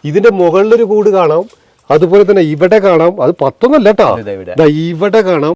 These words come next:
Speaker 1: പലരുടെയും വീടിന്റെ തറയുടെ ഉള്ളില്, മതിലിന്റെ ഉള്ളില് ഇതേമാതിരി കാണാറുണ്ട്.
Speaker 2: കാണാറുണ്ട്.
Speaker 1: നമ്മുടെ ആ വീഡിയോ ഒക്കെ ചെയ്യുമ്പോ പലരും കമന്റ് ചോദി-, ചെയ്യാറുണ്ട്, ഇതെങ്ങനെയാണ് പിടിക്കാന്നുള്ളത്. ഇന്ന് അങ്ങോട്ട്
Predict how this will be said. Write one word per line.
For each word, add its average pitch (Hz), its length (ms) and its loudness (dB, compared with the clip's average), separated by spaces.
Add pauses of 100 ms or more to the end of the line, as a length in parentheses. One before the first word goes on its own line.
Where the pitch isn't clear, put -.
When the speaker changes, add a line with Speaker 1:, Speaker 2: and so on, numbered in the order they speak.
Speaker 1:
പലരുടെയും 170 360 -8
വീടിന്റെ 165 500 -6 (200)
തറയുടെ 143 320 -4
ഉള്ളില്, 127 400 -6 (120)
മതിലിന്റെ 143 440 -6
ഉള്ളില് 127 320 -8 (160)
ഇതേമാതിരി 160 960 -4 (500)
കാണാറുണ്ട്. 214 460 0
Speaker 2:
കാണാറുണ്ട്. 98 340 -12
Speaker 1:
നമ്മുടെ 208 160 -2
ആ 233 140 0
വീഡിയോ 208 420 -2
ഒക്കെ 226 100 -2
ചെയ്യുമ്പോ 214 440 -4
പലരും 214 320 2
കമന്റ് 202 280 0
ചോദി-, 208 340 -2
ചെയ്യാറുണ്ട്, 160 480 -2 (200)
ഇതെങ്ങനെയാണ് 190 500 2
പിടിക്കാന്നുള്ളത്. 123 580 -6 (160)
ഇന്ന് 240 180 2
അങ്ങോട്ട് 294 240 2